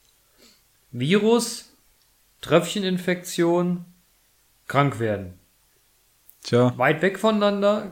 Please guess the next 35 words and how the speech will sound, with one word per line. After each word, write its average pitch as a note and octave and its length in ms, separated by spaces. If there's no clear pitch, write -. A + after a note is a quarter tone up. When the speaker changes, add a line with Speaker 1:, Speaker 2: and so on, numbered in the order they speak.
Speaker 1:
keine D3 240
Tröpfcheninfektion, E3 1120
nicht D3 200
krank C#3 300
werden. F#2 380
Speaker 2:
Ja, C3 240
aber A#2+ 180
Speaker 1:
Falsch. A#2+ 120
Speaker 2:
so C3+ 100
zum D3 160
Beispiel, D#3 440
dass C3+ 300
du, C#3+ 340
äh, B2+ 220
wenn C3+ 200
du, C3 500
ähm, B2 580
die, A#2 400
äh, A2 480
die, G#2 400
die A2 160
Zahl D3 300
deiner B2 220
Kontakte A#2 640
um B2+ 220
die A#2+ 160
Hälfte, E3 720
äh, C#3+ 100
verringerst, C3+ 840
dass A#2+ 200
du - 80
das B2+ 300
in-, F3+ 260
dein B2+ 240
Infektionsrisiko B2+ 1200